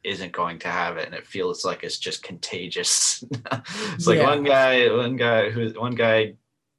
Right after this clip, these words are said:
Speaker 1: w-, doesn't have it, and then, like, you know, with the three batter minimum, you can't pull him immediately, and it's, it's a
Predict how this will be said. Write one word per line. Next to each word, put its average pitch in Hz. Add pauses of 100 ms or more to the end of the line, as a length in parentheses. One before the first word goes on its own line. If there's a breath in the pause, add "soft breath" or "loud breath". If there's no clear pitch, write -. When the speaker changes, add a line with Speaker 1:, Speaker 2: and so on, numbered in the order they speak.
(120)
Speaker 1:
w-, 92
doesn't 104
have 98
it, 95
and 87
then, 87
like, 87
you -
know, 82
with 82
the -
three 107
batter 92
minimum, 92
you 87
can't 95 (440)
pull 98
him 98
immediately, 90
and 85 (960 soft breath)
it's, -
it's 110
a 107